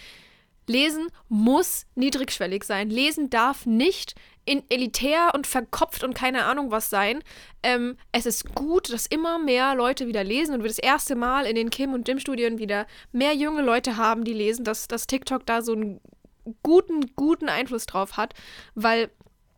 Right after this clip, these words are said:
wir müssen jetzt nicht runterbrechen, wie wichtig Lesen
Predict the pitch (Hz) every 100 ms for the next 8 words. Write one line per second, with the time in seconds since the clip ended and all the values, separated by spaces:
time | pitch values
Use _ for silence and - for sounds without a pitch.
0 | _ - - _ 233 254 262 330 349 269
1 | 269 - 277 285 254 240 247 226 233 240
2 | 262 247 233 - 220 233 233 220